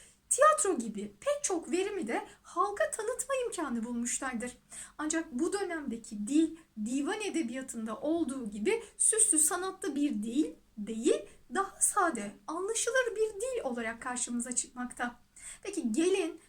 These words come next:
bu dönemde hangi gazeteler var? Onları teker teker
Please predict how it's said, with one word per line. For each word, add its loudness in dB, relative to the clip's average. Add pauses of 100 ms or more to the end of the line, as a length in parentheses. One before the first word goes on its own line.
(140)
bu 4
dönemde 2
hangi 6
gazeteler 0
var? 6 (300)
Onları 0
teker 0
teker 6